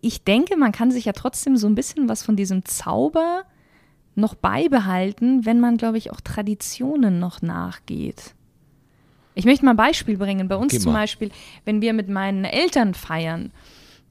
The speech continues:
Speaker 1: dann, weil wir haben früher als Kinder, war das bei uns immer so, wir sind mit meiner Mama, sind wir rausgegangen.
Speaker 2: Mhm.
Speaker 1: Wir haben den Weihnachtsbaum, wir müssen so sagen, wir haben den Weihnachtsbaum nicht vorher gesehen. Der wurde verhängt mit einem großen Vorhang.
Speaker 2: Okay.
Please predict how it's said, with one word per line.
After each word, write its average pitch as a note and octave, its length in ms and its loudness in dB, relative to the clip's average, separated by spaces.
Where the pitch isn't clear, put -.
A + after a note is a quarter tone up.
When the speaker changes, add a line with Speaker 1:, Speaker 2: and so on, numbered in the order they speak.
Speaker 1:
dann, G3+ 440 4
weil G3+ 260 2
wir B3+ 220 6
haben B3 160 8
früher G#3 280 2
als - 220 -6
Kinder, A#3+ 360 8
war F#3+ 120 0
das F#3+ 160 -2
bei F#3 100 -8
uns G3 220 -4
immer G#3+ 280 4
so, G3+ 340 0
wir F#3+ 120 -2
sind E3+ 100 2
mit D#3+ 140 -2
meiner D#3+ 180 -2
Mama, F#3 240 0
sind E3+ 160 -4
wir D#3 100 -8
rausgegangen. C#4 680 -2
Speaker 2:
Mhm. F2 280 -6
Speaker 1:
Wir G#3 100 4
haben A#3 100 8
den A3 120 8
Weihnachtsbaum, G#3 500 2
wir E3+ 60 -2
müssen D#3+ 180 -4
so C#3+ 120 -6
sagen, C3+ 200 -6
wir E3 80 -2
haben F#3 120 0
den F#3 120 0
Weihnachtsbaum F3+ 500 0
nicht G3+ 320 6
vorher A3 400 0
gesehen. G3 460 -2
Der G3+ 160 -4
wurde F3 320 -2
verhängt F3+ 580 0
mit G3+ 140 0
einem F3 100 -2
großen C4 580 4
Vorhang. D#3 640 -2
Speaker 2:
Okay. F2 400 -6